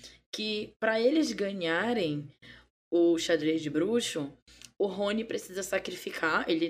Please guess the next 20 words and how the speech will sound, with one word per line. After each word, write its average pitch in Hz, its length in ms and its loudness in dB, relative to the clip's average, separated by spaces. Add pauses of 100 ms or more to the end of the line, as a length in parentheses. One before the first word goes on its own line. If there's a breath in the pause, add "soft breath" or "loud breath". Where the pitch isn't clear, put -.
(140)
né, 165 220 -2
ele, 165 400 0
ele 151 160 -8
tá 160 120 0
como 160 200 -6
a 160 80 -4
peça 160 260 0
do 151 80 -4
cavalo, 156 720 0 (420 loud breath)
ele 170 220 2
se - 240 -8
sacrifica 214 1040 -2 (160)
pra 202 200 0
que 202 160 -4
o 214 80 0
Harry 196 320 0
consiga 202 480 -4
dar 170 160 -2
o 196 40 -2
checkmate. 196 880 -4